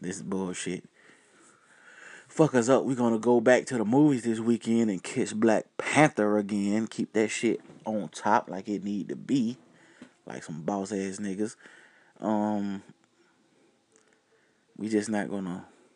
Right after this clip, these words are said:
we just not gonna deal with the fuckery, bro. That shit, it's just stupid to me. I, I, it's just like, I compare that shit to a, a, a,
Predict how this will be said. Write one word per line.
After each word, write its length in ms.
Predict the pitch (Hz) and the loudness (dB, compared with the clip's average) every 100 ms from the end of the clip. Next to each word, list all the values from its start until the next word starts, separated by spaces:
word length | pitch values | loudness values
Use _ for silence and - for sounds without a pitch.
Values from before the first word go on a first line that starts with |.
| _ _ _ _ _ _ - | _ _ _ _ _ _ -14
we 80 | |
just 220 | 110 107 113 | -8 -6 -4
not 160 | 87 | -4
gonna 160 | 98 98 | -4 -4
deal 180 | 101 92 | -4 -4
with 140 | 60 | -8
the 60 | - | -12
fuckery, 520 | - 76 - 65 - | -12 -12 -12 -14 -14
bro. 200 | - 71 | -14 -8
That 180 | 101 - | -8 -4
shit, 260 | 123 - - - - | -4 -4 -8 -16 0
it's 180 | 247 254 | 2 6
just 260 | 262 208 - | 6 4 0
stupid 600 | - - 131 123 - - | -6 0 0 0 -6 -6
to 100 | 71 | -10
me. 140 | 62 | -6
I, 140 | - | -4
I, 420 | 143 160 165 160 - - - - - - _ _ _ _ _ _ _ _ _ _ _ _ _ - | -2 2 2 0 -6 -18 -20 -20 -20 -20 _ _ _ _ _ _ _ _ _ _ _ _ _ 4
it's 160 | 240 | 6
just 120 | 208 156 | 6 6
like, 280 | 123 110 - _ _ _ _ _ - - | 6 6 -2 _ _ _ _ _ -20 0
I 60 | 202 | 2
compare 360 | - 170 156 139 | 2 4 6 6
that 160 | 131 | 4
shit 220 | - 127 | 0 -2
to 160 | - 123 | 2 2
a, 200 | 107 - | 2 2
a, 120 | 110 | 0
a, 420 | - 98 95 82 | 0 -2 -2 -4